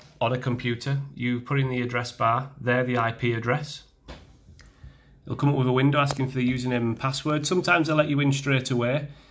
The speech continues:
uh, but it will prompt for the, uh, password if you make any changes. So I'm just going to put in our password now and then log in. When logging in, all platforms will be very different from one another,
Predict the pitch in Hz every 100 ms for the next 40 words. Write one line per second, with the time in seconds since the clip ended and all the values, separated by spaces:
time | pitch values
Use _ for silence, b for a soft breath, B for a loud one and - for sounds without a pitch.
0 | B - 117 120 117 135 139 139 135 127
1 | 139 131 135 - 123 123 117 120 - 135
2 | 127 - 123 117 113 117 - 120 120 117
3 | 117 110 - 113 113 143 151 - 120 131
4 | 131 127 135 120 - 123 120 117 113 117
5 | - 113 110 107 110 139 - - - -
6 | - - - - 104 104 104 104 98 87
7 | 87 - _ _ _ - _ - - B
8 | B B B B B B B B B 165
9 | 175 170 151 156 156 151 151 - - 160
10 | 160 151 147 - 139 131 127 127 120 123
11 | 120 123 - 123 120 120 117 113 117 123
12 | 135